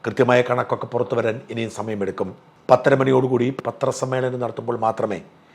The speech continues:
ഏതാണ്ട് ഒരു വ്യക്തത ഇതേക്കുറിച്ച് വരൂ. പാകിസ്ഥാൻ ആവട്ടെ, നാണക്കേട് മറയ്ക്കുന്നതിന് വേണ്ടി ഇന്ത്യൻ വ്യോമസേന വിമാനങ്ങൾ തുരുതുരെ വീഴ്ത്തി എന്നൊക്കെ പറഞ്ഞ് റിപ്പോർട്ട് ചെയ്തുകൊണ്ടിരിക്കുന്നു. എന്നാൽ ഇന്ത്യയുടെ ആത്മാഭിമാനം വീണ്ടെടുക്കാൻ ഇന്ത്യൻ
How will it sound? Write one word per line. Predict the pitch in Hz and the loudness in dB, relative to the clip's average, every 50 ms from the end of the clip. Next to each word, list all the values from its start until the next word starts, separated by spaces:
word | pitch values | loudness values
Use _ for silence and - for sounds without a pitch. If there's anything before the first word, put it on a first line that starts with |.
| - - _ - | -20 -20 _ 2
ഏതാണ്ട് | 110 113 123 123 131 127 127 127 131 123 123 131 - 120 | 8 8 10 10 10 8 8 8 6 4 4 4 2 -2
ഒരു | 117 117 120 - 113 110 | -4 -4 -6 -6 0 0
വ്യക്തത | 120 113 - - - 127 113 113 92 - - - - 107 | 0 0 0 0 0 2 2 2 0 0 -4 -10 -8 -4
ഇതേക്കുറിച്ച് | 104 104 - - 104 85 90 101 92 | -4 -4 -4 -6 -10 -6 -4 -4 -2
വരൂ. | 90 95 95 92 - - - - - - - 117 | 0 0 -2 -2 -4 -12 -20 -20 -20 -2 4 4
പാകിസ്ഥാൻ | 120 117 127 123 - 131 127 127 127 | 4 4 4 2 2 4 6 6 6
ആവട്ടെ, | 123 120 123 120 117 120 120 - - - _ _ 104 110 117 | 6 6 6 4 4 4 0 -6 -16 -20 _ _ -2 2 4
നാണക്കേട് | 117 131 143 135 139 135 131 131 123 120 | 4 4 4 2 4 4 4 4 4 4
മറയ്ക്കുന്നതിന് | 127 123 123 131 120 127 117 123 123 113 | 2 2 0 -2 -4 -2 -2 -2 0 0
വേണ്ടി | 110 110 107 120 123 135 - - - - _ _ - - - - | 0 0 2 2 0 0 -2 -8 -18 -20 _ _ -20 -16 -8 -4
ഇന്ത്യൻ | 123 135 135 147 135 135 127 123 | -2 2 4 4 4 4 4 4
വ്യോമസേന | 123 123 135 135 127 - 131 127 127 127 131 | 4 6 6 4 2 2 2 2 2 0 0
വിമാനങ്ങൾ | 120 120 120 123 123 123 123 120 117 - - | 0 0 0 0 0 -4 -6 -8 -6 -2 0
തുരുതുരെ | 135 135 139 139 135 135 123 120 123 | 2 2 4 4 4 4 4 4 2
വീഴ്ത്തി | 123 120 117 - 120 104 90 - - - - - _ - 123 | 0 0 -2 -4 -6 -6 -6 -10 -18 -20 -20 -20 _ -2 -2
എന്നൊക്കെ | 127 127 127 123 127 120 - 120 | 2 2 0 2 2 2 4 2
പറഞ്ഞ് | 113 117 117 - - - - 117 | 2 2 -2 -6 -8 -4 -4 -4
റിപ്പോർട്ട് | 104 - 117 117 104 113 101 110 | -4 0 -2 -2 -2 -2 -4 -4
ചെയ്തുകൊണ്ടിരിക്കുന്നു. | 107 101 101 98 90 98 95 - 92 98 101 101 - - - - _ _ _ _ | -4 -2 -4 -4 -4 -6 -6 -4 -2 -2 -4 -4 -6 -12 -20 -20 _ _ _ _
എന്നാൽ | 101 117 120 120 127 131 127 | 2 4 4 2 2 2 -2
ഇന്ത്യയുടെ | 131 127 131 123 123 123 | 2 2 4 6 8 6
ആത്മാഭിമാനം | 131 - 143 135 131 127 110 - 135 123 120 123 123 123 127 | 6 6 4 2 2 2 2 0 0 2 0 0 -2 0 -2
വീണ്ടെടുക്കാൻ | 127 127 127 123 120 - - - - - - - - - - - - - | -2 0 0 0 0 4 4 2 2 2 -4 -14 -20 -20 -20 -20 -12 -4
ഇന്ത്യൻ | 113 127 131 131 135 127 | -2 0 4 6 6 4